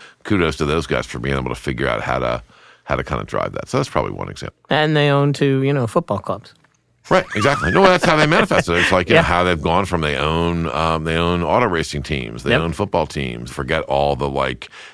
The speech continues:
Speaker 1: adventure type stuff of skydiving teams and
Speaker 2: Yep.
Speaker 1: all, you know, all that stuff they do. It's like, you know,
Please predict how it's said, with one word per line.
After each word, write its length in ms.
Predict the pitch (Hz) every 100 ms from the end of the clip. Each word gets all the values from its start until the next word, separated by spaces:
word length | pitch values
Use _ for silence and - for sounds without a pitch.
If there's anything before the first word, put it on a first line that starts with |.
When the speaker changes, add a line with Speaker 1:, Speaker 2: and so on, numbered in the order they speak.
| _
Speaker 1:
adventure 420 | 78 69 78 76
type 280 | 71 76 69
stuff 320 | - 71 65
of 80 | 71
skydiving 680 | - - 65 69 67 64 64
teams 360 | 67 65 64
and 60 | -
Speaker 2:
Yep. 60 | -
Speaker 1:
all, 60 |
you 60 | 76
know, 60 | 65
all 320 | 57 80 82
that 160 | 73 71
stuff 220 | 73 69
they 80 | 62
do. 260 | 67 87
It's 160 | 64 -
like, 180 | 69 95
you 60 |
know, 180 | 80 64